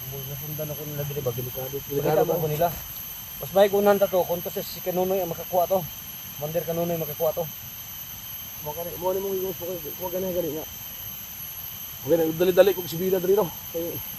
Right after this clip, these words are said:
Speaker 2: mo man ni mo ano, pisyo, di mo magyatag. Ang gari, ka nagbira to diri. Gusto mo gina-, gusto mo ginabungo, ano? Gusto mo na, gusto mo na, ano yung buong kwento sa, anong
Speaker 1: Malaki yung bungo. At saka may, ano, nadana yung sungay niya. Sabi na Kanunoy, "Hindi mo pwede dadalhin dito.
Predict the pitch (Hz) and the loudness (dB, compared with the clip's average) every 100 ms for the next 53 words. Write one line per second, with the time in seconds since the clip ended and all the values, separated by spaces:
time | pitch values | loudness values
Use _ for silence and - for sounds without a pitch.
0 | - 135 165 180 180 180 175 170 190 180 | -12 -6 -4 -4 -4 -6 -6 -4 -4 -2
1 | 180 175 190 175 151 - - 151 165 156 | -6 -4 -4 -4 -6 -8 -12 -6 -6 -4
2 | 156 151 175 170 156 175 - - - - | -6 -2 0 0 -2 -6 -6 -12 -12 -12
3 | - - - - - 262 233 202 202 254 | -14 -14 -14 -12 -8 2 2 4 2 2
4 | 233 208 180 196 170 440 - - 196 170 | 2 0 -2 -2 -2 -4 -4 0 2 2
5 | 175 233 233 202 185 165 156 - - - | -2 -2 0 2 2 2 -2 -12 -12 -2
6 | 226 220 196 170 190 170 170 156 156 170 | 4 4 6 6 6 6 0 -2 -4 -4
7 | 160 - 226 214 196 190 170 190 208 240 | -4 -4 -2 -2 -2 -4 -2 2 2 2
8 | 226 220 233 240 - - - - 165 - | 2 6 6 6 2 -14 -12 -8 -6 -4
9 | - 196 196 196 196 190 190 208 185 - | 0 2 2 2 2 2 2 2 0 -2
10 | 160 175 180 196 202 196 196 196 196 190 | 2 4 4 2 2 4 4 2 -2 -2
11 | 190 196 196 190 185 160 147 - - - | 0 2 4 4 2 2 -2 -8 -12 -12
12 | - - 156 165 185 180 190 196 185 165 | -12 -2 2 2 2 2 4 4 4 2
13 | 156 143 160 180 180 180 180 175 175 170 | 0 -4 -2 -2 0 0 0 0 0 2
14 | 170 175 175 160 185 | 4 4 2 2 0